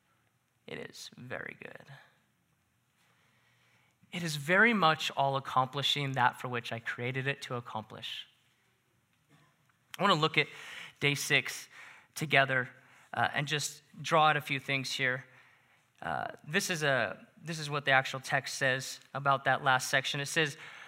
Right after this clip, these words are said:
"God said, 'Let the earth bring forth living creatures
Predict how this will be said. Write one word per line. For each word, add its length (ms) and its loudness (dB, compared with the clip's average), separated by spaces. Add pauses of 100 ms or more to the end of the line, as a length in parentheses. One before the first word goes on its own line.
"God 200 8
said, 160 4
'Let 140 6
the 140 -4
earth 300 4
bring 180 6
forth 400 2 (260)
living 380 4
creatures 800 -4